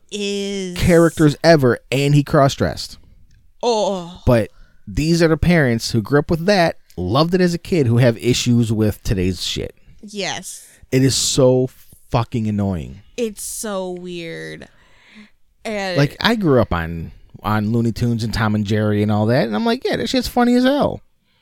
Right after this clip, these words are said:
Speaker 2: Am I gonna sit there and go, "Well,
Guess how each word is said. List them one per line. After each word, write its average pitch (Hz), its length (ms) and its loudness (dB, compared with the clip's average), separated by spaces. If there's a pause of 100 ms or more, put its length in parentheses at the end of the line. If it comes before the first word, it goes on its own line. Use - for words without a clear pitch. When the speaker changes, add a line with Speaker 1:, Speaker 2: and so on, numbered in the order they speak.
(520)
Speaker 2:
Am 127 180 -2
I 123 120 0
gonna 139 180 0
sit 143 180 2
there 131 240 0
and 120 460 -6 (580)
go, 123 260 2
"Well, 117 520 0